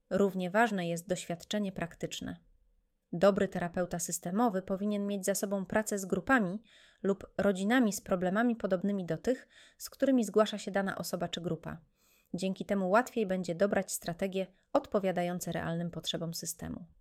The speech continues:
Warto wiedzieć. Opinie innych pacjentów, dostępne na przykład w internecie lub uzyskane z polecenia,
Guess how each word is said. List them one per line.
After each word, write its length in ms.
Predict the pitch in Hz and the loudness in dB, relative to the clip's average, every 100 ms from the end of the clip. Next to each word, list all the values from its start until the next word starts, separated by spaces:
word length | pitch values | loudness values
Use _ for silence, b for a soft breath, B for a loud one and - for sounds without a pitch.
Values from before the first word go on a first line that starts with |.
| _ _ _ _ _ _ | _ _ _ _ _ _
Warto 460 | 180 196 247 269 254 | 2 8 8 8 2
wiedzieć. 540 | 202 147 - - - _ _ _ _ _ _ _ - | 0 -2 -6 -12 -16 _ _ _ _ _ _ _ -2
Opinie 360 | 180 226 226 | 0 2 2
innych 380 | 190 240 208 175 | 4 4 4 2
pacjentów, 580 | - 160 - 147 147 233 | -2 -4 -4 -4 -4 2
dostępne 460 | 196 190 220 220 196 | 2 4 2 2 -2
na 100 | 175 | -2
przykład 360 | - 220 190 | -4 -2 -2
w 40 | 180 | -2
internecie 640 | 180 170 170 180 165 156 | -2 0 0 0 -2 -4
lub 260 | 165 165 - | -4 -4 -6
uzyskane 460 | 165 160 190 170 | -4 -4 -2 -2
z 60 | 165 | -4
polecenia, 640 | - 151 - 240 170 185 | -4 -4 0 2 2 -4